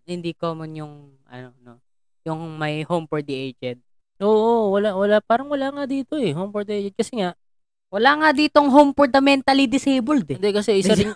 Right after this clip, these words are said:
Speaker 2: isa ring ugali ng Pinoy yung, ano eh, utang na loob eh.
Speaker 1: Ah, oo.
Speaker 2: Mm. So, malaki yung utang na loob natin sa mga
Speaker 1: Ah, kaya
Speaker 2: magulang
Speaker 1: siguro
Speaker 2: natin.
Speaker 1: wala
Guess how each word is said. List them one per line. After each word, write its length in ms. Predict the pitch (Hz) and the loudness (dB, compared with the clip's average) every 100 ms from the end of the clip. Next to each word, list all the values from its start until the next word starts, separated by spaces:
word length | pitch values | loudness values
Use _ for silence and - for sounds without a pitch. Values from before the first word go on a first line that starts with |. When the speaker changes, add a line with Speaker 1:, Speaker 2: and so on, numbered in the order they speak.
| - | -10
Speaker 2:
isa 240 | 175 214 | -4 -2
ring 160 | 208 196 | 0 0
ugali 320 | 196 196 196 | 0 2 0
ng 160 | 190 185 | -4 -4
Pinoy 240 | 185 185 | -4 -4
yung, 240 | 180 180 | -6 -10
ano 160 | 175 165 | -12 -10
eh, 140 | 170 - | -10 -10
utang 320 | 151 156 151 151 | -12 -10 -8 -8
na 80 | |
loob 240 | 143 147 127 | -6 -6 -8
eh. 100 | 107 _ _ _ _ _ | -14 _ _ _ _ _
Speaker 1:
Ah, 320 | 156 156 143 | -4 -2 -2
oo. 160 | 127 113 | -4 -10
Speaker 2:
Mm. 120 | 110 113 | -16 -14
So, 80 | - 156 156 156 | -4 -2 0 -2
malaki 400 | 165 185 202 196 | -4 -2 0 0
yung 80 | |
utang 320 | 190 185 185 180 | -2 -4 -4 -2
na 80 | |
loob 160 | 180 165 | 0 0
natin 240 | 165 156 | -2 -6
sa 160 | 156 160 | -8 -8
mga 480 | 156 151 143 143 147 _ _ _ _ - | -8 -8 -8 -8 -12 _ _ _ _ -8
Speaker 1:
Ah, 160 | 151 | -2
kaya 240 | 147 247 - | 2 4 4
Speaker 2:
magulang 20 | |
Speaker 1:
siguro 380 | 294 285 294 294 | 2 0 0 2
Speaker 2:
natin. 100 | 277 | 2
Speaker 1:
wala 200 | 254 | 4